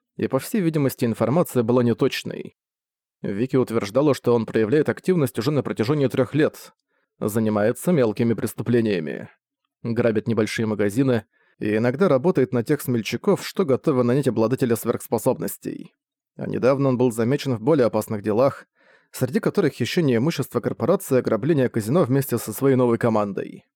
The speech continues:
Его сила была описана как способность создавать вокруг себя область тьмы. Фото было достаточно четким, но в его фокусе находился размытый черный силуэт мрака. Следующий я искала суку безрезультатно.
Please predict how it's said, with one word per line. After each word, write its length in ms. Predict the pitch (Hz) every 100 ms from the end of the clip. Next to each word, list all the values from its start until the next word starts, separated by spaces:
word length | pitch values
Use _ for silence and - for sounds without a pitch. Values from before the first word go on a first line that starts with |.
| _ _ _ _ _
Его 380 | - 104 107 175
сила 320 | - 190 165
была 280 | 117 117 135
описана 380 | 110 180 - 131
как 140 | 110
способность 560 | - 113 110 202 135 117
создавать 400 | 113 101 123 143
вокруг 280 | 120 - -
себя 280 | - 143 131
область 360 | 117 113 -
тьмы. 380 | 104 104 78 - _ _ _ _ _ _
Фото 320 | _ 120 117
было 220 | 113 117 110
достаточно 500 | 107 113 107 - 95
четким, 540 | 147 139 139 131 113 _ _
но 220 | 139 165
в 60 | 127
его 240 | 131 120
фокусе 400 | - 180 139 -
находился 520 | 113 113 120 165 -
размытый 380 | 110 110 190 190
черный 340 | - 160 127 113
силуэт 360 | 123 120 113
мрака. 580 | 117 104 101 104 - - _ _ _ _ _
Следующий 560 | - - 127 143 - 113
я 160 | 131 123
искала 320 | - 123 113
суку 500 | - 160 139 127 117 _ _ _ _
безрезультатно. 1300 | 120 101 143 127 127 117 120 110 107 98 - -